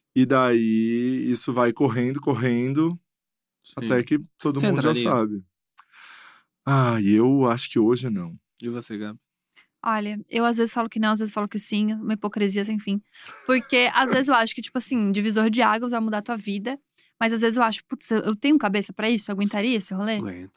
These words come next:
Speaker 3: Porque, gente, às vezes é um, né, um post seu que sai, já é um hate desgraçado. Imagina naquele nível,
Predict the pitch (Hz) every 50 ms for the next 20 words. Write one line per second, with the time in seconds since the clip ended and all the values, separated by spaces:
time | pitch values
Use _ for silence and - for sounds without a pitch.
0 | - - - _ _ _ 302 294 285 339 311 403 381 - - 294 277 262 254 277
1 | 330 330 294 311 285 285 320 370 381 330 285 294 370 - - 339 349 359 - -
2 | 294 - 339 311 - 285 - - 311 320 339 311 311 294 262 247 302 339 330 330
3 | 285 226 233 269 269 262 254 233 - 285 294 294 285 277 269 226 240 285 349 359
4 | 359 - - 359 359 330 302 285 320 359 359 302 240 233 202 190 180 185 214